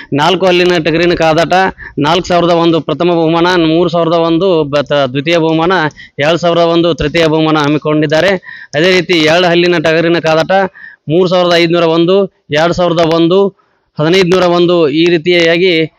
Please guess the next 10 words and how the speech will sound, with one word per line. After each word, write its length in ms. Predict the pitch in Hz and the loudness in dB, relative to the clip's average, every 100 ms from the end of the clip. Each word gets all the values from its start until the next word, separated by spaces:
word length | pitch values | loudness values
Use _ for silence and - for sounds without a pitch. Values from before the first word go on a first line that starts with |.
| _ _ - | _ _ -20
ಕ್ರಮೇಣವಾಗಿ, 840 | 151 165 180 180 180 175 160 170 160 | -6 -2 0 0 0 0 0 -2 -2
ಆ, 560 | - 139 135 143 139 135 | -4 -4 -2 0 0 -2
ಟ-, 380 | 139 135 127 | -2 -2 -2
ಕ-, 580 | 123 - 135 131 127 123 139 | -4 -4 -2 -2 -2 -4 -4
ಬಹುಮಾನ 300 | 131 139 170 | -2 0 0
ಇರುತ್ತದೆ. 360 | 165 147 156 190 | 0 -2 0 0
ಅದೇ 220 | 185 160 | 2 2
ರೀತಿ 240 | 190 160 | 0 0
ಹಾಲಲ್ಲಿ 500 | 190 143 156 185 180 | -2 0 0 0 0
ಟಗರಿನ 280 | 156 170 175 | -2 -2 -2